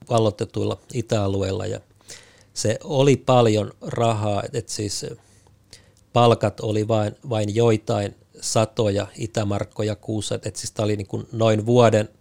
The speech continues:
palkkaa vastaava summa, mutta talous Virossa pyöri suureksi osaksi mustan pörssin kaupalla ja tätä Saksan itämarkkaa ei noterattu mustassa pörssissä kovin, kovin korkealla. Siis se oli,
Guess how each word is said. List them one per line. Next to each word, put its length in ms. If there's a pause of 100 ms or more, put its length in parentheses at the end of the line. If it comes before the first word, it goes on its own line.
(100)
palkkaa 760
vastaava 520
summa, 440 (300)
mutta 380 (600)
talous 640 (680)
Virossa 460
pyöri 640
suureksi 540
osaksi 340
mustan 380
pörssin 420
kaupalla 540
ja 100
tätä 340
Saksan 480
itämarkkaa 760
ei 140
noterattu 680
mustassa 560
pörssissä 520
kovin, 300 (160)
kovin 300
korkealla. 520
Siis 260 (720)
se 200
oli, 300